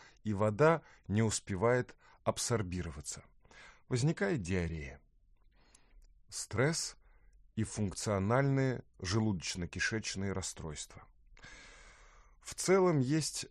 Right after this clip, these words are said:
два типа желудочно-кишечных расстройств. При расстройствах первого типа у нас ухудшается самочувствие,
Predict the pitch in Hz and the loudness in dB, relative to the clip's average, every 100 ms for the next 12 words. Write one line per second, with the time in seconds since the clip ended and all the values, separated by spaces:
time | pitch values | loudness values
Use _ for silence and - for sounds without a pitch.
0 | - 95 107 113 95 - 135 151 143 139 | -10 -4 4 4 4 0 -4 0 0 0
1 | - _ _ - - 95 90 110 120 123 | -4 _ _ -20 -12 -4 0 2 2 0
2 | - 117 104 104 - 101 - 95 - 98 | -2 -4 -4 -6 -4 -4 -4 -6 -6 -6
3 | - - 82 69 - - - - - - | -6 -6 -8 -8 -14 -20 -20 -20 -20 -20
4 | - - - - - 135 147 143 151 160 | -20 -20 -20 -16 0 6 6 4 2 2
5 | 143 139 135 - 196 196 151 123 - 113 | 2 -2 -4 0 4 6 6 2 0 -4
6 | - 104 107 147 160 - - - - - | 0 0 2 2 0 -6 -14 -12 -10 -6
7 | 127 - 113 98 - - 90 87 - 127 | -4 2 2 2 -6 -6 -4 -4 -4 -4
8 | 120 - 113 110 | -6 -4 -4 -4